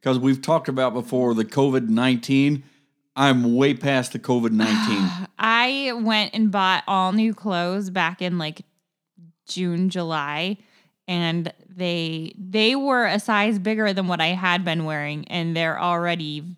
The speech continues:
Speaker 2: like, they're tight.
Speaker 1: I am gonna start exercising regularly again.
Speaker 2: You've said that for months.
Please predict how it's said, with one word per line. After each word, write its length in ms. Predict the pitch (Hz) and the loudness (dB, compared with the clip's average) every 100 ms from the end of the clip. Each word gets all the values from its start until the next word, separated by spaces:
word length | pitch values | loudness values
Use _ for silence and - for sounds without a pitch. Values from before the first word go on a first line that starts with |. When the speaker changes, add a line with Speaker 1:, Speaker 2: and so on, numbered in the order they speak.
| _ _ _ - | _ _ _ -12
Speaker 2:
like, 280 | 165 147 165 | -8 -8 -6
they're 200 | 165 147 | -6 -6
tight. 440 | - 135 - - _ _ _ _ _ _ _ _ _ _ | -8 -10 -10 -16 _ _ _ _ _ _ _ _ _ _
Speaker 1:
I 440 | 151 151 120 113 - | 0 2 2 0 -2
am 120 | 120 | 0
gonna 380 | 120 110 101 95 _ _ | 2 0 -2 -6 _ _
start 340 | - - 117 117 | -12 -4 -2 -2
exercising 760 | 127 117 107 92 92 98 95 95 | -6 -6 -10 -6 -2 -2 -4 -8
regularly 640 | - 101 92 90 90 87 - | -8 -8 -6 -8 -12 -14 -6
again. 120 | 233 | -2
Speaker 2:
You've 380 | 330 370 370 - | 0 0 -2 -8
said 400 | - 339 349 302 | -8 -4 -2 0
that 260 | 269 226 - | -2 -2 -6
for 140 | 247 | -4
months. 720 | 233 226 247 269 - - - | 0 2 2 -2 -6 -12 -18